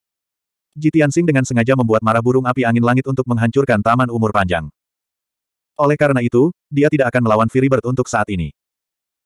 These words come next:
Ketika Fury Bird memadatkan dua bola api geosentris, dia sudah melarikan diri. Suara mendesing, suara mendesing.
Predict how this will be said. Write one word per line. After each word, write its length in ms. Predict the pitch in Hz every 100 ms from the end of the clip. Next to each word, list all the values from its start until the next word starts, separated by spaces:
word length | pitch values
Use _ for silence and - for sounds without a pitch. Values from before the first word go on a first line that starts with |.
| _ _ _ -
Ketika 320 | 151 151 165
Fury 160 | 151 139
Bird 160 | 147
memadatkan 400 | 143 117 113 123
dua 160 | 120 113
bola 240 | 110 113
api 160 | 131 131
geosentris, 560 | 127 147 127 110 - - _
dia 160 | 135 131
sudah 240 | 139 131
melarikan 320 | 117 117 113
diri. 320 | 95 92 76 - _ _ _ _ _ _ _
Suara 400 | - 156 143 156
mendesing, 480 | 143 123 - 90 78 _
suara 400 | - 156 143 156
mendesing. 480 | 147 127 - 90